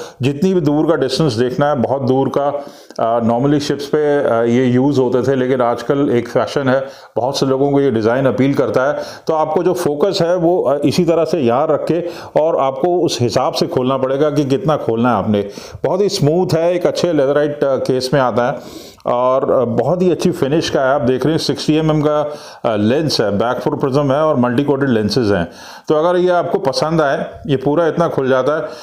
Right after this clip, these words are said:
और इसको पूरा fold करें, तो ये देखिए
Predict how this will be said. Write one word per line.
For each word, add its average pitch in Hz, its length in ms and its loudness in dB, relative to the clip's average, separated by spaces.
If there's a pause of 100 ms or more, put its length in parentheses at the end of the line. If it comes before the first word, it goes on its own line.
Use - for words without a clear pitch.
(280)
और 127 220 0
इसको 131 200 0
पूरा 147 280 0
fold 156 440 -2
करें, 117 340 -2 (2250)
तो 143 60 2
ये 139 100 2
देखिए 101 360 -2